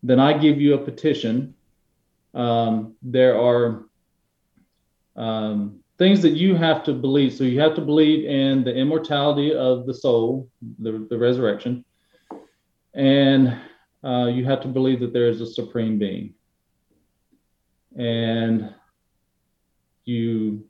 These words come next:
state that you believe those things on the petition. The petition goes, well,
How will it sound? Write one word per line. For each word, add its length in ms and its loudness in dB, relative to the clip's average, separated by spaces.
state 380 -2
that 180 -6
you 80 -4
believe 340 2
those 220 6
things 260 0
on 260 0
the 80 0
petition. 680 4
The 80 0
petition 420 -2
goes, 420 -2
well, 520 -2